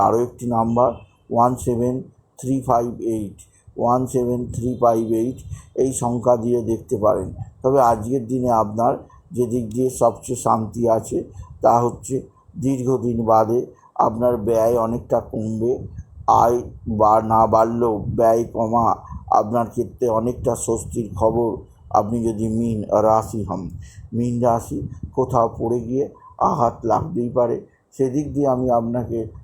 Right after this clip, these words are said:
সতর্ক করলাম, আপনি যদি মীন রাশির জাতক জাতিকা হন। সুতরাং আজকের এই ভিডিওয়ে আমি মীন রাশির প্রত্যেক জাতক জাতিকার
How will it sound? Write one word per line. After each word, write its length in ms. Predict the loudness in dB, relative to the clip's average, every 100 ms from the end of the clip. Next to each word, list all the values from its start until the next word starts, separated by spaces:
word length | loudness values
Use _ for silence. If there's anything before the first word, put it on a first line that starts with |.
| -10 -2
সতর্ক 380 | -2 0 -2 -2 -2
করলাম, 360 | -2 0 0 0 -6 -16 _ -2
আপনি 160 | 0 0 -2
যদি 200 | -2 -4 -6 -6 -2
মীন 220 | -2 -4 -2 -2 2
রাশির 380 | 2 2 0 -10 -2
জাতক 300 | 0 0 -4 -6
জাতিকা 320 | -8 -8 -10 -8
হন। 120 | -10 -12 -20 _ _ _
সুতরাং 380 | -4 0 2 2 4
আজকের 240 | 2 2 0 0
এই 60 | 0
ভিডিওয়ে 320 | -4 0 0 0 -6 -20 -2 0
আমি 160 | 2 0 0
মীন 220 | 0 0 -2 0 4
রাশির 420 | 6 4 0 -8 -8 -12 -20 -20 -2
প্রত্যেক 420 | -2 -2 -4 -2 2
জাতক 340 | 2 2 -2 0
জাতিকার 420 | -2 -2 0 0